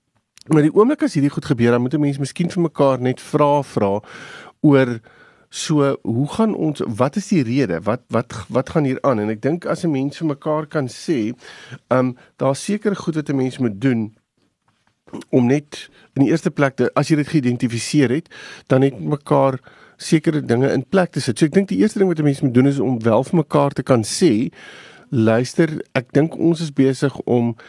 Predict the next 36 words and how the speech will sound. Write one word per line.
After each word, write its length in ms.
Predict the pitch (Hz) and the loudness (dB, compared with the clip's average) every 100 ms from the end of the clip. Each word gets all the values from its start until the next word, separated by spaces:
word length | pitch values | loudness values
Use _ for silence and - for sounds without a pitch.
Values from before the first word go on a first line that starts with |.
| - - | -20 -10
nie 240 | - 113 170 | 0 4 4
meer 200 | 233 220 | 4 0
die 100 | 165 | 0
moeite 300 | 120 113 135 | 0 0 -2
in 80 | 117 | -2
te 100 | 117 | -4
sit 220 | 127 113 | -6 -6
wat 180 | 113 - | -4 -2
ons 20 | |
aanvanklik 460 | 120 - 117 117 | 0 0 0 -2
gedoen 260 | - 107 107 | -4 0 2
het 140 | 104 - | 2 0
nie." 200 | 151 165 - - _ - | 0 -2 -10 -20 _ 0
Ehm, 220 | 117 113 107 | 2 2 0
stem 260 | - 131 | 0 0
jy 60 | 123 | 0
met 100 | 113 | 0
my 100 | 101 98 | 0 0
saam? 500 | - 180 170 165 156 117 | 4 4 4 2 0 -2
Ek 80 | |
wil 120 | - 120 | -2 -2
graag 260 | 127 117 | 0 0
weet, 220 | - 117 110 | 0 0 0
hoe 60 | - | 0
voel 160 | 196 165 | 0 2
jy 100 | 156 | 0
daaroor? 520 | 143 135 113 139 131 - - - | 0 0 0 0 0 -8 -20 -12
Dat 220 | 117 120 | 0 2
daar 220 | 117 117 117 | 2 2 2
'n, 180 | 117 - | 0 0
dat 160 | 139 | 0
daar 120 | 160 180 | 2 0
'n 140 | 180 | -2
gesprek 420 | 170 - 190 175 | -6 0 2 2
kan 140 | - 139 | 2 2
ontwikkel. 540 | 135 107 98 - - | 2 0 -2 -2 -6